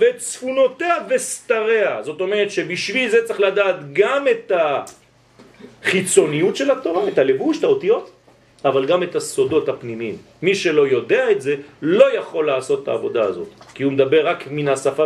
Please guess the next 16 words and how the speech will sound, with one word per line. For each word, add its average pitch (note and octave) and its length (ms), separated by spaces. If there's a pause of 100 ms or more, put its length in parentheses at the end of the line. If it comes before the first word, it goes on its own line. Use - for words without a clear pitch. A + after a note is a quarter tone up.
ולחוץ, C#3+ 420 (180)
הוא D3 120
לא F#3 80
יודע F3+ 440
את - 120
השורש C#3+ 520
הפנימי. A2 380 (840)
וכפי C3+ 340
שאמרתי F#3 520
לכם D#3 240
שצריך D3+ 360
לדעת D#3 360
את D3 140
הלשון C#3 520
של C3 180
האומות, D3 480